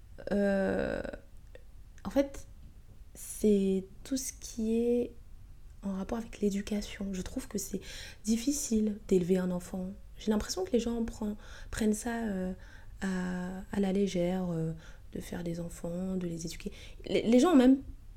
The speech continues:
plus peur, euh, de se marier qu'avoir des enfants. Mais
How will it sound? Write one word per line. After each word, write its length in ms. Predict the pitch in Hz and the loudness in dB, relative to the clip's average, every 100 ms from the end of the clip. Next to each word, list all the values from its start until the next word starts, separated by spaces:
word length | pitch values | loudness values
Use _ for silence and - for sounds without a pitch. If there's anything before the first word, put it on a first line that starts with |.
| - | -4
plus 300 | - 311 320 | 6 8 8
peur, 560 | - 277 269 254 220 - - - - - - - - - - | 4 6 8 6 2 -4 -14 -16 -16 -14 -14 -14 -14 -12 -6
euh, 480 | 165 165 160 160 - - - - - - - - | -2 0 0 0 -2 -6 -12 -14 -16 -16 -14 -6
de 100 | 170 | -2
se 160 | 175 185 | -2 -2
marier 260 | 175 254 | 0 -2
qu'avoir 220 | 349 - 185 | -4 -6 -2
des 160 | 185 | 0
enfants. 320 | 190 - 208 - | 0 -4 -6 -4
Mais 220 | 175 - | -4 -6